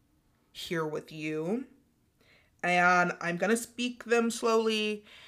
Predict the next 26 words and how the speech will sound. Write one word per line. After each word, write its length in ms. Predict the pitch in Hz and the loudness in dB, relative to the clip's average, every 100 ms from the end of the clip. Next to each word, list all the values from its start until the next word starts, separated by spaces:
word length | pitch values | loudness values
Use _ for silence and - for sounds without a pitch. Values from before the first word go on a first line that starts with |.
| - - | -20 -10
and 160 | 170 170 | -4 0
give 100 | 196 | 0
a 60 | |
pause 360 | 196 208 196 196 | 2 6 6 6
so 80 | 180 | 0
that 180 | 170 170 | -2 -2
you 80 | |
can 320 | 180 180 165 160 - | -8 -6 -8 -10 -12
repeat 420 | 180 175 - 214 | -12 -10 -6 -6
if 160 | 185 170 | -6 -12
you 80 | 180 | -10
would 180 | 170 165 | -10 -2
like. 520 | 160 160 160 - _ _ _ _ _ | 0 0 -4 -20 _ _ _ _ _
So 160 | - 170 | -12 -8
maybe 340 | 170 185 180 | -2 -2 0
at 140 | 170 | -2
this 220 | 190 180 - | -2 -4 -4
juncture, 520 | - 170 170 175 170 | -2 -2 -2 -8 -8
you 140 | 170 | -10
can 160 | - 165 | -16 -10
go 200 | 160 165 | -4 -4
ahead 420 | 165 160 151 156 - _ | -2 -4 -4 -8 -12 _
and 120 | 156 160 | -12 -10
close 300 | - 170 165 | -4 -4 -4
your 160 | - | -6
eyes. 500 | 147 160 311 339 - | -4 0 0 -2 -8